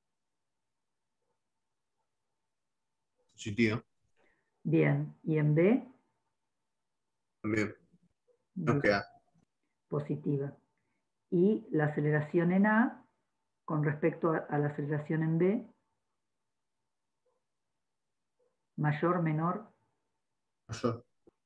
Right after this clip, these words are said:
Speaker 2: Mayor. Muy bien. La aceleración en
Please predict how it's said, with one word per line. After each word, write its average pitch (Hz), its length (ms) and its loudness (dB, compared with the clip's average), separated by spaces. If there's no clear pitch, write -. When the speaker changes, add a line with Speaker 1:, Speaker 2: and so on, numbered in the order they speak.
Speaker 2:
Mayor. 151 500 -8
Muy 147 220 -2
bien. 139 260 -10
La 160 160 -2
aceleración 151 560 0
en 165 140 0